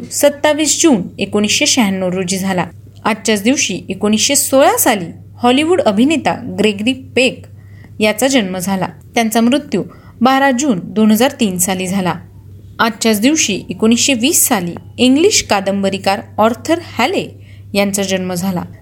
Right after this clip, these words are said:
त्यांचा मृत्यू चोवीस नोव्हेंबर दोन हजार चार साली झाला. तर मित्रांनो, ही होती आजच्या दिवसाची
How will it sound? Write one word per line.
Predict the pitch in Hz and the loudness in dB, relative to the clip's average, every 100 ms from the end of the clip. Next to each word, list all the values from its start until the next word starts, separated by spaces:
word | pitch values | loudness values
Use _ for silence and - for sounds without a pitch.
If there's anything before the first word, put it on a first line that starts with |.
| - | -4
त्यांचा | 226 226 233 | 0 2 4
मृत्यू | 226 320 359 208 170 - - | 2 2 0 -4 -4 -8 0
चोवीस | 262 262 302 - | 2 2 2 2
नोव्हेंबर | 226 254 415 202 170 - | 4 4 6 4 2 -4
दोन | 190 208 202 | 0 2 4
हजार | 190 247 | 4 0
चार | - 208 175 | 2 0 0
साली | 185 175 170 | -2 -2 -2
झाला. | 175 165 165 - - | -2 -4 -6 -14 0
तर | 339 | 0
मित्रांनो, | 349 247 311 453 349 196 196 | 2 0 2 2 2 0 -2
ही | - 302 | 0 2
होती | 349 359 523 571 - - | 4 4 4 2 -6 -4
आजच्या | 247 - - 339 | -4 0 0 2
दिवसाची | 214 208 190 | 0 0 -2